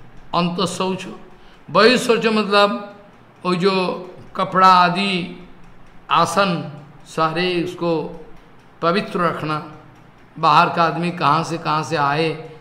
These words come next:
चाहे मसान से आ रहा है, चाहे तो, चाहे तो हॉस्पिटल से आ रहा है, चाहे तो मुर्दा, मुर्दा, मुर्दा जला के आ रहा है, कौन जाने कहाँ से आ रहा है। तो इसका सबका साथ directly touch होना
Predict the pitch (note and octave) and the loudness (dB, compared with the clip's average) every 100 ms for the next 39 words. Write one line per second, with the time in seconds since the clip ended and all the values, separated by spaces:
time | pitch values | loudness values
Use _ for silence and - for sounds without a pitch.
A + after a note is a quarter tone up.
0 | - D#3+ D#3+ F3 E3 D#3 - E3 F3 F3 | -4 0 0 0 -2 -2 0 0 0 2
1 | E3+ E3 E3 E3 D#3 - - - - - | 2 4 2 0 -2 -6 -14 -14 -12 0
2 | D#3+ E3+ E3+ F3 E3+ D3+ E3+ D#3 E3+ D3+ | 2 2 0 0 0 0 -2 -2 -2 -2
3 | C3+ C#3+ D#3+ F3 F3 E3+ D#3+ D#3+ D#3+ E3 | -2 -6 -2 -2 0 0 2 2 -2 -4
4 | - - - - F#3 F3 F#3 F#3 E3+ E3 | -14 -20 -20 -6 2 2 2 -2 0 0
5 | E3 E3 E3+ E3 E3 E3+ D#3+ D#3+ - - | 0 2 0 0 -6 -6 -2 -2 -2 -10
6 | D3+ F3 F3 F3 E3+ D3 D#3 E3+ F3 E3+ | -4 -2 2 2 4 2 2 0 2 2
7 | E3 E3 D#3 - - - - F#3+ G3 F3 | 2 0 -2 -10 -18 -20 -6 -4 -2 -2
8 | F3 F3 D#3 D#3 D#3+ D#3+ D3+ D3+ C#3+ - | 0 -2 0 0 0 -2 -2 -2 -8 -12
9 | - - - - - G3+ - E3+ - F#3+ | -18 -20 -20 -20 -6 -6 -4 -6 -2 -2
10 | F3 G#3 A3 G3+ F3 - E3 A#3 A3 - | 0 -2 -4 -2 -2 0 0 0 -4 -8
11 | - - - - - - B2 C3+ D3 F#3 | -16 -20 -20 -20 -20 -10 -2 0 2 0
12 | E3 G3+ A3 A#3+ - - E3 E3+ - D#3 | -2 -2 0 -2 -8 -2 0 0 -2 -4
13 | D#3 F#3+ - | -2 -2 -4